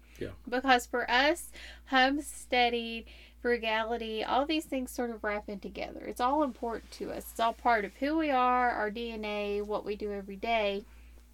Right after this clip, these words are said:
Speaker 2: And it's just very important for us to be as money conscious as possible, because that's going to help us get to our ultimate goals.
Speaker 1: And quicker.
Speaker 2: And quicker. That's it. Get there faster.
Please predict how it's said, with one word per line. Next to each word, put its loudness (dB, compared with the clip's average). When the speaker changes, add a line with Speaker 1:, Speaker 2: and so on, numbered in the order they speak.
Speaker 2:
And -2
it's -4
just -6
very 8
important -2
for -4
us -6
to -10
be -4
as 2
money 0
conscious -2
as -14
possible, 4
because -8
that's -6
going -6
to -4
help -4
us -12
get -10
to -12
our -6
ultimate -8
goals. -12
Speaker 1:
And -2
quicker. -6
Speaker 2:
And -12
quicker. -10
That's -14
it. -4
Get 0
there -4
faster. -8